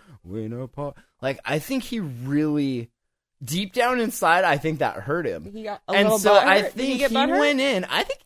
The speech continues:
Speaker 1: got a little butthurt, and I think he went in, and I think he's like, "We're gonna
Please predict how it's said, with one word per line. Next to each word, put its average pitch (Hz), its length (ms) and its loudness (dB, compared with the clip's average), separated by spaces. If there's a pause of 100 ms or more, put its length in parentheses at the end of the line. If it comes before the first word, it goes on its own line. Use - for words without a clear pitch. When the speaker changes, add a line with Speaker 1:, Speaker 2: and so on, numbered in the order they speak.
Speaker 1:
got 508 60 6
a 523 100 6
little 508 380 2
butthurt, 196 180 -2
and 208 100 4
I 226 140 4
think 262 200 -6
he 220 180 -6
went 220 300 -2
in, 247 280 0 (100)
and 190 120 4
I 202 220 4
think 262 260 -6
he's 220 300 -6
like, 160 240 4
"We're 170 280 -2
gonna 180 300 0